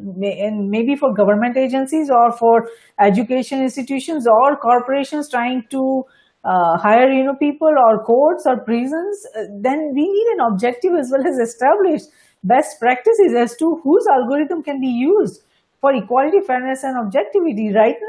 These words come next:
now, it doesn't seem like there is any committee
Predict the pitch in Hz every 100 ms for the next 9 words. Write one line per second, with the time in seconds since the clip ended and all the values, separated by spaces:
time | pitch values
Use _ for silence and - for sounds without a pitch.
0 | 440 285 175 - _ _ 294 269 370 480
1 | 403 - 285 453 415 262 254 208 240 285
2 | 320 302 302 294 285 254 _ - 240 311
3 | 403 392